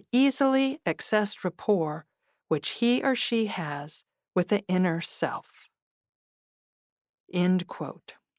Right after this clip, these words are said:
Still, another thread following Rosicrucianism through the centuries is the idea of initiation.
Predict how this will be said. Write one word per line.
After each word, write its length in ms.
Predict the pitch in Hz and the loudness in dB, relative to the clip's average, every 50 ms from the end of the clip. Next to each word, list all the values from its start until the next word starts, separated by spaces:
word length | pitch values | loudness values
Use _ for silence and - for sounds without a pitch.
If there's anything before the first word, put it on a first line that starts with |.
| _ _ _ _ _ _ _ _ _ _ _ _ _ _ _ _ _ _ _ _ _ _ _ _ _ _ _ _ _ _ _ _ _ _ _ _ _ _ _ _ _ _ _ _ _ _ - - - - - _ | _ _ _ _ _ _ _ _ _ _ _ _ _ _ _ _ _ _ _ _ _ _ _ _ _ _ _ _ _ _ _ _ _ _ _ _ _ _ _ _ _ _ _ _ _ _ -20 -20 -20 -20 -20 _
Still, 500 | - - - - 339 339 269 220 240 - - | -10 -6 0 2 4 6 6 6 4 2 4
another 380 | 196 196 208 240 277 320 254 | 4 6 6 6 6 4 2
thread 400 | 226 - - 180 156 156 170 165 | 2 0 0 2 2 2 2 0
following 540 | - - - 180 190 202 202 202 196 185 180 | 0 2 2 4 4 6 4 4 4 4 4
Rosicrucianism 1000 | 185 190 196 - 190 - - - 226 - - 190 170 160 156 143 - 165 160 160 | 2 2 2 0 -4 -4 -2 0 0 0 0 0 0 -2 -2 -2 -2 -2 -2 -2
through 220 | - - 185 175 | 0 0 0 2
the 120 | - 170 | 2 0
centuries 680 | 156 - - 214 220 220 214 - 160 147 131 151 160 - - _ _ _ _ _ _ _ | 0 0 0 2 2 2 2 0 -4 -4 -4 -6 -8 -10 -14 _ _ _ _ _ _ _
is 120 | - 180 - | -4 -2 0
the 160 | - 170 160 | 2 4 4
idea 600 | 156 156 156 - 202 214 220 214 214 208 208 - _ _ _ _ _ _ | 4 2 2 2 4 4 4 4 4 2 0 -6 _ _ _ _ _ _
of 100 | - 170 | -4 0
initiation. 1000 | 175 170 180 180 165 - - 156 131 135 156 185 180 - - - - - - - | 0 2 2 2 0 0 -2 -2 0 2 2 2 2 0 -2 -4 -6 -8 -14 -16